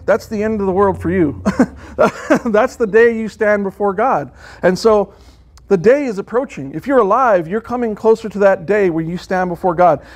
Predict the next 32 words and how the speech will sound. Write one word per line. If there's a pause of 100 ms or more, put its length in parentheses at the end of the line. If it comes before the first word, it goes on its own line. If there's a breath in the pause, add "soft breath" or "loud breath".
And
so
what
should
we
do
as
we
see
that
day
approaching?
The
day
we
stand
before
God, (240 loud breath)
we
should
exhort
one
another. (220 loud breath)
We
should,
we
should
assemble
together.
We
should
be